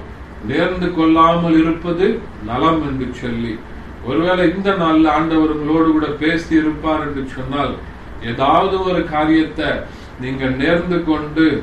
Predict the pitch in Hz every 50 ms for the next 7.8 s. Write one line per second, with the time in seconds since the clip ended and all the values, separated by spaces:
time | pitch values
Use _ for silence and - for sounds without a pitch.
0 | - - - 117 120 123 127 127 127 - 151 160 175 190 185 - - 180 175 175
1 | 170 160 147 143 156 165 170 175 170 156 143 151 156 165 175 175 175 175 175 165
2 | - - 170 170 170 170 170 170 156 147 147 151 156 156 156 151 143 143 139 139
3 | 139 135 127 - - - - - - - - - - 131 143 - 165 165 160 156
4 | 151 151 147 147 147 147 139 131 127 117 - 135 139 143 143 143 143 143 143 139
5 | 135 143 156 156 156 156 151 151 143 143 - - 135 135 139 143 151 147 147 -
6 | 147 143 143 139 131 120 - - - - - - - - - - 131 143 143 143
7 | 131 135 - 139 139 143 156 156 151 151 160 160 160 160 160